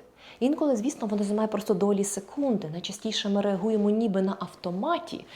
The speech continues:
але цей автомат став автоматом тільки тому, що колись він не був автоматом, колись ви приймали свідомі рішення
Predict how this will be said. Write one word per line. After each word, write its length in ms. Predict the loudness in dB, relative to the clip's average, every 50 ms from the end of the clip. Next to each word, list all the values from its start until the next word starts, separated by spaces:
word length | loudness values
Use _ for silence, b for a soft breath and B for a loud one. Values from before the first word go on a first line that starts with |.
| B B B B B
але 220 | 0 0 2 0
цей 220 | 0 2 2 2 4
автомат 540 | 2 0 0 0 0 0 2 2 2 2 0
став 240 | -2 0 0 0 2 0
автоматом 560 | -2 -2 -2 -2 -2 0 0 0 -2 -2 -4
тільки 240 | -4 -4 -4 -4 -2
тому, 320 | 0 0 0 2 2 0
що 200 | 0 0 -4 -4
колись 400 | 0 0 2 2 2 0 0 -2
він 200 | 0 0 0 2
не 80 | 0 2
був 180 | 2 0 0 -2 -4
автоматом, 600 | -10 -10 -6 -2 -2 0 0 -2 -4 -6 -8 -8 -4
колись 300 | 0 0 0 0 0 -2
ви 60 | -6
приймали 440 | -4 -2 0 0 0 2 0 0 -2
свідомі 420 | -2 -6 -8 -6 -4 -2 0 0 0
рішення 360 | 0 -2 -4 -6 -6 -8